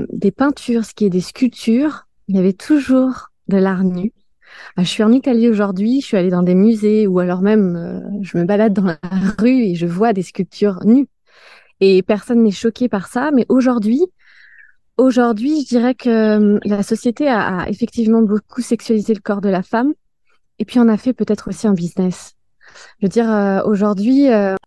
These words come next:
bon, bah, c'est vrai que c'est assez facile, euh, d'avoir accès à de la pornographie. Et donc, du coup, euh, j'ai une amie dernièrement qui, qui m'a fait la remarque et c'était vraiment intéressant. Elle me disait, « C'est tellement accessible, du coup, on, on n'y voit même plus, on, on, on peut même plus entendre le message,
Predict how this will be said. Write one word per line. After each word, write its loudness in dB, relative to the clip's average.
bon, 0
bah, 2
c'est -2
vrai 2
que -10
c'est 0
assez -2
facile, 0
euh, 2
d'avoir -2
accès -2
à -2
de 0
la 2
pornographie. -2
Et 2
donc, 4
du -2
coup, 2
euh, 4
j'ai 4
une 6
amie 4
dernièrement 2
qui, -8
qui -4
m'a 0
fait 0
la 0
remarque 0
et -2
c'était -6
vraiment 2
intéressant. 0
Elle 0
me 4
disait, « -2
C'est -4
tellement 2
accessible, -6
du -6
coup, -2
on, 2
on 2
n'y 4
voit 0
même 2
plus, 0
on, -4
on, 4
on -4
peut 0
même 4
plus -4
entendre 0
le 4
message, -4